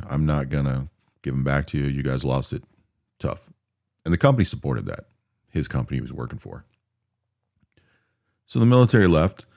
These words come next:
went back, took another day or two, and then they <laughs> got some lawyers and other military people,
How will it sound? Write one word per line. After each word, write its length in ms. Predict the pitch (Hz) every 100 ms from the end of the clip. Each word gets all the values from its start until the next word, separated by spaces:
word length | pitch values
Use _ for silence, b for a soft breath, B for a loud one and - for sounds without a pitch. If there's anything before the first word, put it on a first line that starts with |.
| _ _ _ _ _ _
went 240 | 90 80
back, 340 | 73 76 82 - _ b b _ -
took 140 | 90
another 240 | 80 76
day 160 | 73 73
or 100 | 71
two, 260 | - 73 82
and 80 |
then 100 | 73
they 100 | 73
<laughs> 0 |
got 340 | 73 76 69 -
some 240 | - 69
lawyers 480 | 69 71 69 76 -
and 80 | 62
other 140 | 69
military 480 | 69 69 69 71 67
people, 600 | 71 65 - 69 69 67